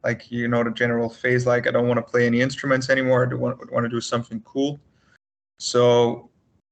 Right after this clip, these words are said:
after that, I s-, I stopped playing instruments. And then when I was, like, around eighteen, basically, like, seventeen or eighteen, a good friend of mine,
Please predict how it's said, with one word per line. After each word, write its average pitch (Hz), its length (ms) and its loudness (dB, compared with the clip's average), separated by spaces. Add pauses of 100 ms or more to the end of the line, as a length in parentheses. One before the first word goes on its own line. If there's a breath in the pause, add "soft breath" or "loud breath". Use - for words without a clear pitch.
(220)
after 127 260 0
that, 131 160 4
I 123 60 6
s-, 123 180 -2
I 110 80 -6
stopped 139 400 0
playing 127 220 2
instruments. 156 600 0
And 135 80 0
then 123 140 2
when 123 140 4
I - 20 2
was, 123 220 -2
like, 127 220 2
around 127 440 0
eighteen, 139 540 -4
basically, 135 460 -6
like, 131 200 -2 (320)
seventeen 139 500 -2
or 127 160 0
eighteen, 139 640 -2
a 123 240 2
good 143 240 -2
friend 143 240 0
of 131 100 -6
mine, 123 400 2